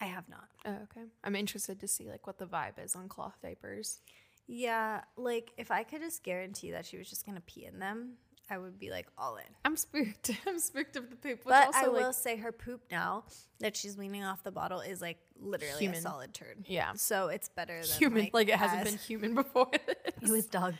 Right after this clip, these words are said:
Speaker 1: poop.
Speaker 2: <laughs>
Speaker 1: Before it was, like, liquid, you know?
Speaker 2: Yeah. Ooh,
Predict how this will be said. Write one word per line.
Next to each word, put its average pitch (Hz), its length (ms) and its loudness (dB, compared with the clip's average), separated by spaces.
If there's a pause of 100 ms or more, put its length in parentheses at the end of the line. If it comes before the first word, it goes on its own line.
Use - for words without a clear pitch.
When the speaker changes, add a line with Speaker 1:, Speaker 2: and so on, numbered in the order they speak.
Speaker 1:
poop. 180 180 -2 (300)
Speaker 2:
<laughs> - 760 2
Speaker 1:
Before 190 420 -4
it 151 80 -4
was, 170 220 -6
like, 117 240 -14
liquid, - 400 -14
you 131 160 -14
know? 127 140 -10 (300)
Speaker 2:
Yeah. 180 380 0 (640)
Ooh, 185 340 2